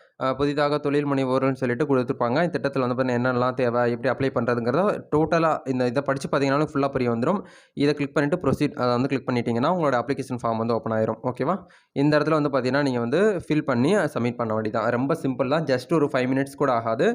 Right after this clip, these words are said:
எல்லாத்தையும் அப்ளை பண்றதுக்கு முன்னாடி ஸ்கேன் பண்ணி ரெடியா வச்சுக்கோங்க. வச்சுட்டு நீங்க அப்ளை பண்ணுங்க. உங்களுக்கான ப்ரொசீஜர் வந்து பார்த்தீங்கன்னா, நெக்ஸ்ட் மூவ் பண்ணுவாங்க ஆன்லைன்லயே.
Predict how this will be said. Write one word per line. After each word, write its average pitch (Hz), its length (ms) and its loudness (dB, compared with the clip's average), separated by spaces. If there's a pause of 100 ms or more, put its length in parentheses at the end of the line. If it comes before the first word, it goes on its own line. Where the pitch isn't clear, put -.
(380)
எல்லாத்தையும் 160 600 2
அப்ளை 170 260 0
பண்றதுக்கு 156 340 2
முன்னாடி 147 360 2
ஸ்கேன் 165 400 -2
பண்ணி 165 180 0
ரெடியா 139 220 -2
வச்சுக்கோங்க. 117 400 -4 (420)
வச்சுட்டு 175 420 -2
நீங்க 170 160 0
அப்ளை 156 220 0
பண்ணுங்க. 131 320 2 (100)
உங்களுக்கான 147 540 2
ப்ரொசீஜர் 165 420 -2
வந்து 147 140 2
பார்த்தீங்கன்னா, 143 300 2
நெக்ஸ்ட் 139 200 -2
மூவ் 143 160 2
பண்ணுவாங்க 123 340 2
ஆன்லைன்லயே. 127 560 0